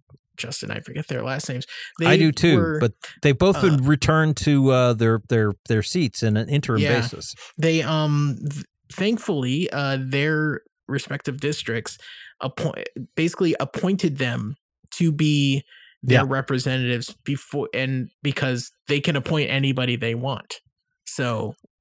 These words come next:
Speaker 1: they got
Speaker 2: Yes.
Speaker 1: kicked out. The, the people said, "No, go back." So they did. And now they'll have to run in a special election, which
Speaker 2: Yes.
Speaker 1: they will probably win.
Speaker 2: I would
Speaker 1: So
Speaker 2: think.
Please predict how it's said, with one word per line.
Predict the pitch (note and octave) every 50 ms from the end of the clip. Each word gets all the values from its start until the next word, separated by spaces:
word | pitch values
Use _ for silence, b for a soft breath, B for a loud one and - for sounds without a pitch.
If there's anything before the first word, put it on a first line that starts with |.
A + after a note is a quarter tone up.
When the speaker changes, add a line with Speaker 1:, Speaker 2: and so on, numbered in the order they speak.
| _ _ _ _
Speaker 1:
they | C3+ C3
got | B2+ C#3 C#3+
Speaker 2:
Yes. | C#3+ -
Speaker 1:
kicked | - F3 D#3+ - E3+
out. | D#3 D3+ C#3 C#3+ F3 - _ _ _ _ _ _ _ _ _ _ _ _ _
The, | C#3+ C3+ C3 D3 D3 D3 C#3+ C#3 C#3 C3
the | A#2 C#3
people | - - D#3 D#3+ - F3 D#3+ E3 E3 D#3+ - _ -
said, | - - - D#3 D3 D3+ D3 C#3 C#3
"No, | A#2 C#3 E3 F3 C#3 A#2 A2+ - - _ _
go | - D#3+ C#3+ C#3+
back." | A#2 C3+ C#3+ C3 F2+ G2+ - - - - _ _ _ _ _
So | - - D3
they | C3+ C3+ C3 B2+
did. | - C#3+ C#3+ B2 - - - C#3+ b b b b b b b _ _ _ _ _ -
And | C#3 C3+ C3+ C3 B2+ B2+ B2 B2+ A#2+ - -
now | - C3+ C3+ C#3 C#3+ D3
they'll | C#3+ D3 D3 C#3
have | B2+ - - D3 C#3 -
to | - C#3 B2+
run | B2 C3+ C#3+ D3 C#3+
in | C3 B2
a | A#2+ A2+
special | - - - C3+ C3 - B2+ A#2 A2+ A2
election, | B2 D#3 G3 G#3 - - - - A2+ G#2+ A2 C3+ - B B B B B B B B
which | - C3+ B2+
Speaker 2:
Yes. | B2 A#2 F2+
Speaker 1:
they | D3+ C#3+ C#3+
will | C3 C3+ C3 B2
probably | - - - - B2 A2+ B2 B2 G#2+ A#2 A#2 A2+ A2 A2
win. | A2 - - - - - _ _ _ _ _ _ _ _ _ b b b b b b -
Speaker 2:
I | C#3 G#3
would | C4 A3 F3+
Speaker 1:
So | - D3+ D3
Speaker 2:
think. | D3 F#3+ C#3 F2+ D#2 - -